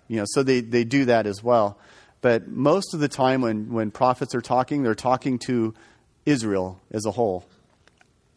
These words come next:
They offer a plan of repentance and restoration, and they sometimes give a glimpse of the future. So as you read through with the prophets, sometimes they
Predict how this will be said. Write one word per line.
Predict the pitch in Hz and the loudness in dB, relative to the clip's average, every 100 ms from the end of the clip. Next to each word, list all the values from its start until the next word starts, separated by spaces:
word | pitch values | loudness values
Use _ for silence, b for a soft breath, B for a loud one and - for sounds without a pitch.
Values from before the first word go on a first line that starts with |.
| _ _ _ _ B B B B | _ _ _ _ B B B B
They | 123 | 4
offer | 131 160 - 190 175 | 4 4 2 0 2
a | 143 | 0
plan | - 143 143 | 2 2 2
of | 143 | 0
repentance | 120 - 135 143 151 156 | -2 0 -2 -2 -4 -2
and | 139 | 0
restoration, | 120 - 135 104 110 127 165 185 _ _ _ _ _ _ _ _ _ _ b b b b | 0 0 0 0 0 -6 -8 -12 _ _ _ _ _ _ _ _ _ _ b b b b
and | 135 139 135 | 2 2 4
they | 131 123 - | 2 0 2
sometimes | 202 262 - 127 123 123 110 | 2 0 2 2 2 0 0
give | 131 123 | 0 0
a | |
glimpse | 104 117 113 - | 2 0 0 -4
of | |
the | 98 | -6
future. | - 147 - 87 53 _ _ _ _ _ _ b b b | 0 -2 -2 -10 -12 _ _ _ _ _ _ b b b
So | - 131 | 0 2
as | 120 | 2
you | 127 | 4
read | 151 151 | 2 4
through | 151 147 | 2 2
with | 123 | 2
the | |
prophets, | 104 127 139 117 - | 2 2 2 0 0
sometimes | 160 165 143 123 | 0 2 0 0
they | 117 | 0